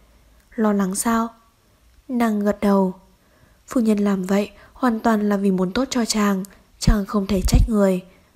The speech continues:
Mặc kệ phu nhân làm gì đối với ta, chàng đều không thể cùng người tức giận." "Mẹ đối với nàng như vậy, nàng không tức giận sao?" Hắn hỏi nàng. Nàng lắc đầu một cái.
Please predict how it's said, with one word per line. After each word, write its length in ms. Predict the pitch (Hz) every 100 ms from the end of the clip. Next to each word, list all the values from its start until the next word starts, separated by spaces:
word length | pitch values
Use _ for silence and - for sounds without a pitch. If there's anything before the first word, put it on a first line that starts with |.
| -
Mặc 140 | 247 247
kệ 160 | 247
phu 140 | 220 226
nhân 220 | 220 214
làm 260 | 208 202
gì 160 | 190 190
đối 140 | 185
với 120 | 180 190
ta, 300 | 220 220 220 - _
chàng 320 | - 226 214 208
đều 180 | 208
không 240 | 202 214 196
thể 140 | 208
cùng 220 | - 196
người 180 | 190 190
tức 200 | 180 247
giận." 200 | - 226 - - - _ _ _ _ _ -
"Mẹ 300 | 240 233 208
đối 180 | 190 185
với 140 | 196 196
nàng 220 | 220 190
như 120 | 190
vậy, 220 | 202 208 - - _
nàng 300 | 254 233 214
không 200 | 208 208
tức 160 | 208 247
giận 140 | 262 262
sao?" 340 | - 226 233 - _ _ _ _
Hắn 320 | - 196 185
hỏi 240 | 202 247 196
nàng. 380 | 196 196 185 190 _ _ _ _ _ _ _
Nàng 280 | 240 233 208
lắc 220 | 214 262
đầu 140 | 240 202
một 160 | 185 175
cái. 380 | 196 196 254